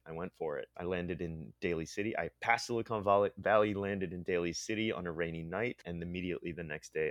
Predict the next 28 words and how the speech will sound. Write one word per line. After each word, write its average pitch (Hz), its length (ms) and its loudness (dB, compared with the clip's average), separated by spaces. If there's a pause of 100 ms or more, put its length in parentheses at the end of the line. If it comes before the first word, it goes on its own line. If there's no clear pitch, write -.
I 78 60 -14
hit 78 160 -10
the 76 60 -16
ground 71 260 -10
running 73 300 -8
with 90 260 -6
my, 76 380 -6 (100)
my 80 120 -4
portfolio 80 760 -2 (160)
to 78 320 -8
the 80 60 -6
gaming 78 340 -6
studios, 76 760 -6
the 80 60 0 (240)
l-, 80 200 -12
local, 78 500 -4
uh, 73 120 -8
creative 78 380 -6
studios, 73 800 -6
at 107 160 2
which 123 300 0
point 113 360 0 (120)
I 98 120 4
began 101 680 -2
to 92 160 -4
immediately 101 1080 -4
realize 90 1120 -6 (140)
that 95 460 0